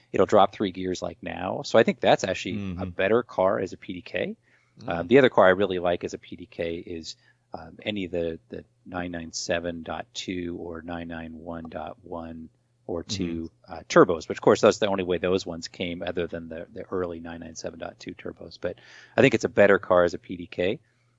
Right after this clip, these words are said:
Speaker 1: I'm not one of those people that say all P D Ks are, are a bad thing. No, there's some cars I think it's a better car as a P D K.
Speaker 2: Yeah.
Speaker 1: And nine eight one base,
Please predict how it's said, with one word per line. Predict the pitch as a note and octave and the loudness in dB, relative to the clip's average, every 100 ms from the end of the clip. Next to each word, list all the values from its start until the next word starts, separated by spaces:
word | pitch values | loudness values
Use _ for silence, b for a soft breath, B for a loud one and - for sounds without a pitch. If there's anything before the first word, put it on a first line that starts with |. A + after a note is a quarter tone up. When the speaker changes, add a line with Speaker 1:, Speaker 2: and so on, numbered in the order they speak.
| - | -6
Speaker 1:
I'm | F#2 | 0
not | F#2+ | 2
one | G2+ F2+ | 2 0
of | |
those | F2 | 0
people | - F2 E2+ | -2 -8 -8
that | - | -10
say | - E2 | -8 -4
all | E2+ E2+ | -2 -2
P | - E2+ | -4 -14
D | F2+ | -10
Ks | - E2+ - | -8 -8 -8
are, | E2+ F2+ - | -10 -10 -14
are | E2+ | -16
a | E2+ | -8
bad | E2+ D#2+ | -8 -8
thing. | F2+ E2 | -10 -10
No, | F2+ F2 _ _ - | -8 -10 _ _ -14
there's | F2+ | -6
some | G2 F#2+ | -6 -2
cars | F#2+ F2 | 0 2
I | F2+ | 0
think | G2 | -4
it's | F#2+ | -8
a | - | -8
better | - F2 F#2+ | -4 -2 -2
car | - F2+ F2 | -4 -4 -4
as | E2+ E2 | -6 -10
a | - | -14
P | F#2 | -16
D | E2+ | -12
K. | - F2 F2+ _ _ _ _ | -6 -6 -6 _ _ _ _
Speaker 2:
Yeah. | F2+ E2+ | -12 -10
Speaker 1:
And | E2+ | -2
nine | F#2+ G2 | 2 4
eight | F#2 G2 | 4 2
one | F#2+ F2+ | 2 2
base, | F2+ F#2 G2 - | 2 2 0 -6